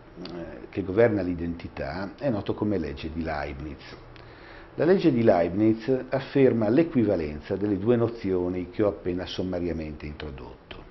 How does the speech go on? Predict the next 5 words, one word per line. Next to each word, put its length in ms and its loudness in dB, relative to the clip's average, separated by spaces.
l'uguaglianza 720 4
qualitativa 800 -4
e 80 -2
l'identità 520 -2
numerica. 580 -10